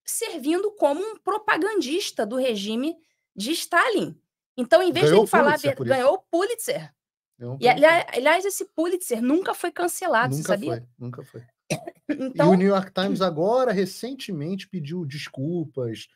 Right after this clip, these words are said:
Speaker 2: finalmente, quase setenta anos depois, mais de setenta anos
Speaker 1: Aham.
Speaker 2: depois.
Speaker 1: Eu nem sabia que eles tinham pedido
Speaker 2: Pediram
Speaker 1: desculpa.
Speaker 2: desculpa.
Speaker 1: Mas tinham que ter cancelado o prêmio.
Speaker 2: Não, o Pulitzer não, não cancelou.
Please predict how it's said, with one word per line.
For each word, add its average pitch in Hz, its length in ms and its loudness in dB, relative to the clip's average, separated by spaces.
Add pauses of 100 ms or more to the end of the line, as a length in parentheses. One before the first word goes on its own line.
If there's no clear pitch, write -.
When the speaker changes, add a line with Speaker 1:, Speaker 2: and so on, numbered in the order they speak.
(380)
Speaker 2:
finalmente, 170 540 0 (260)
quase 233 260 -2
setenta 190 560 0
anos 147 200 0
depois, 131 520 -4
mais 180 280 0
de - 60 -10
setenta 139 340 -8
anos 240 100 -2
Speaker 1:
Aham. 226 120 4 (100)
Speaker 2:
depois. 320 100 -2 (180)
Speaker 1:
Eu 269 80 0
nem 311 80 4
sabia 302 320 0
que 277 60 -8
eles 254 80 0
tinham 262 140 -4
pedido 233 260 -6
Speaker 2:
Pediram 127 320 0
Speaker 1:
desculpa. - 340 -12
Speaker 2:
desculpa. - 380 -4
Speaker 1:
Mas - 80 -
tinham 285 120 4
que 285 60 -10
ter 359 120 0
cancelado 359 640 0
o - 20 -12
prêmio. 220 440 -4
Speaker 2:
Não, 131 200 0
o 120 80 -6
Pulitzer 143 460 -4
não, 151 180 -8
não 135 100 -6
cancelou. 131 460 -14